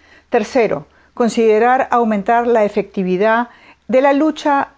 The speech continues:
contra la violencia en el hogar, a través de la asignación de recursos adecuados y programas de capacitación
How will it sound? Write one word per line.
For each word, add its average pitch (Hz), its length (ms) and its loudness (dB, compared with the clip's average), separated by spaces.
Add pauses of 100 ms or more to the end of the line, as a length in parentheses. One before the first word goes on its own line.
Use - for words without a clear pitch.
(300)
contra 277 380 0
la 233 100 2
violencia 220 640 0
en 202 160 -4
el 175 80 -2
hogar, 160 380 -2 (320)
a - 100 -4
través 269 320 0
de 277 80 2
la 233 160 2
asignación 214 600 -4
de 226 80 0
recursos 202 600 -6
adecuados 233 760 0
y 247 100 -2
programas 226 580 0
de 175 120 -2
capacitación 214 920 -4